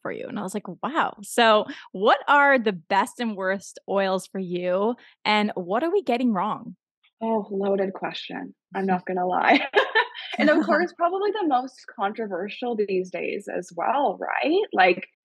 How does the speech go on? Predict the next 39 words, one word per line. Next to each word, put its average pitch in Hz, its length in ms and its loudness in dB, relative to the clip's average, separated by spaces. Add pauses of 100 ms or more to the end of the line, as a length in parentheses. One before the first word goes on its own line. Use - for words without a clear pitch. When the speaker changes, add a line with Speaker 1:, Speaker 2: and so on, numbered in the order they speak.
Speaker 2:
it's 233 240 0
definitely 269 500 2
a 277 100 2
hot 196 300 0
topic 175 500 -4
with 180 120 -8
a 180 40 -4
lot 175 180 -2
of 185 100 -2
people. 220 520 2
And 233 80 4
I 185 80 6
think 196 220 0
I 196 80 4
mentioned 180 400 -2
to - 140 -16
you 185 120 2
at 175 140 0
that - 260 2
point, 165 320 -6 (280)
I'm 180 120 0
sure 190 240 2
we 190 140 6
all 185 160 6
saw 180 180 0
that 170 240 4
TikTok 165 580 -6
of 156 260 -2 (400)
the 190 80 2
girl 185 240 4
at - 160 -2
her 196 120 0 (120)
university 190 600 -2
campus 180 600 -4
who 180 80 -4
was 170 140 -6
having 175 340 -4
her 170 240 -4
beautiful, 190 680 2